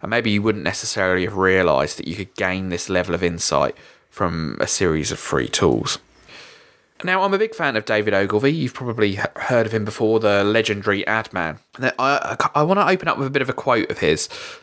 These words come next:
that I think is kind of really important and really sets the scene for why the tools which are used by search engine marketers actually have a much broader scope that can be much more useful to, to all kinds of marketing.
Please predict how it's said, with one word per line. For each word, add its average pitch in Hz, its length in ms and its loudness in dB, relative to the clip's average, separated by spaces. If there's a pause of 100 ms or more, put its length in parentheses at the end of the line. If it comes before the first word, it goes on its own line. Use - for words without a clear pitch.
that 117 100 0
I 135 100 2
think 135 280 -2
is 123 100 -2
kind 120 220 2
of 117 120 0
really 120 280 4
important 107 380 2
and 123 40 2
really 165 140 4
sets - 480 2
the - 100 -6
scene 98 640 0 (380)
for 123 160 2
why 123 240 4
the 120 100 0
tools 170 440 4
which 131 180 2
are - 20 4
used 113 720 2
by 92 320 4
search - 380 0
engine 101 220 -4
marketers 98 500 0 (400)
actually 139 380 0
have 113 200 -2
a 113 60 -4
much - 260 -2
broader 110 380 4
scope - 500 -2 (140)
that - 80 -8
can - 80 -8
be 110 100 0
much - 260 0
more 107 160 4
useful 101 640 2 (420)
to, 85 920 2 (220)
to 151 160 2
all 147 80 4
kinds 123 320 2
of - 80 -10
marketing. - 480 -2